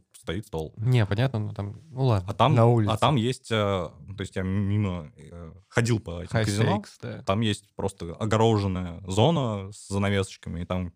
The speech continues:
Speaker 1: играют н-, на нормальные деньги. Я думаю:
Speaker 2: Да.
Speaker 1: «Оу, ребята». Но там, а, в Лас-Вегасе ты чувствуешь, насколько много денег, а, в, в этом
Speaker 2: В С Ш А?
Speaker 1: городе.
Speaker 2: В при-,
Speaker 1: А,
Speaker 2: в целом?
Speaker 1: ну, вообще в этом
Speaker 2: Мгм.
Speaker 1: конкретном
Speaker 2: Мгм.
Speaker 1: городе. То есть они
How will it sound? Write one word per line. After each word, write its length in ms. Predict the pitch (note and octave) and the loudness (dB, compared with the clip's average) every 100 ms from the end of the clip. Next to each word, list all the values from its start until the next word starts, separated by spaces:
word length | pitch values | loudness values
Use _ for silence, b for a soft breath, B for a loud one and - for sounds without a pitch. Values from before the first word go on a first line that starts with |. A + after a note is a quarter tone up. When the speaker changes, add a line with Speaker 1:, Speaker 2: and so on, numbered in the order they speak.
| - | -14
Speaker 1:
играют 440 | F2+ F#2 F#2 F2+ | -8 -4 -4 -4
н-, 280 | F2 F2 E2 | -6 -6 -6
на 60 | F2+ | -4
нормальные 600 | F#2 F#2+ F2+ E2+ E2+ E2 | -2 2 2 2 0 -4
деньги. 380 | D#2+ D#2+ D#2+ E2+ | -6 -8 -10 -14
Я 60 | |
думаю: 240 | E2 D#2+ G#2 | -16 -8 -4
Speaker 2:
Да. 60 | |
Speaker 1:
«Оу, 220 | G2+ E2+ D#2+ - | -4 -6 -14 -18
ребята». 400 | - E2 D#2 F2 - G2+ _ _ _ B B B | -16 -14 -14 -16 -18 -20 _ _ _ B B B
Но 100 | G#2 | 0
там, 300 | C3 C3 A#2 - | 2 2 -2 -6
а, 480 | G2+ G2 F#2+ F#2+ F2+ | -4 -2 0 0 -2
в 120 | F2 | -4
Лас-Вегасе 460 | G2 G#2+ E3 F#3 G#2 | -4 -2 -2 -4 -6
ты 120 | G#2 | -8
чувствуешь, 380 | G#2 - A2 F#2+ | -8 -10 -10 -8
насколько 380 | F#2+ - G2 G2 | -8 -8 -8 -4
много 400 | G2 G#2 G#2 F2 | 0 0 0 -2
денег, 420 | F2+ G2+ F#2 - - | -6 -4 -6 -10 -16
а, 260 | E2 E2 E2+ F#2 F#2 | -14 -14 -16 -14 -10
в, 40 | E2+ | -8
в 40 | F2 | -6
этом 180 | F2 F2+ | -4 -2
Speaker 2:
В 60 | |
С 20 | |
Ш 140 | F2+ A2+ | 0 0
А? 100 | C3 | -2
Speaker 1:
городе. 180 | D3+ - - _ _ b _ | -4 -12 -20 _ _ b _
Speaker 2:
В 80 | - | -8
при-, 160 | B2 | -6
Speaker 1:
А, 180 | B2 E2+ | -4 -8
Speaker 2:
в 40 | D#2 | -8
целом? 260 | D3+ D3 | -8 -4
Speaker 1:
ну, 260 | B2 A2 E2+ | -2 -2 -4
вообще 320 | F#2 G2+ - A#2 | -4 -4 -2 -4
в 80 | F#2 | -2
этом 180 | F2 | -4
Speaker 2:
Мгм. 60 | F2 | -6
Speaker 1:
конкретном 360 | E2+ E2 F#2 F2+ | -4 -4 -2 -6
Speaker 2:
Мгм. 40 | F2 | -6
Speaker 1:
городе. 240 | F#2+ E2 | -6 -8
То 100 | - | -10
есть 140 | D#2+ - | -10 -8
они 220 | F#2 | -4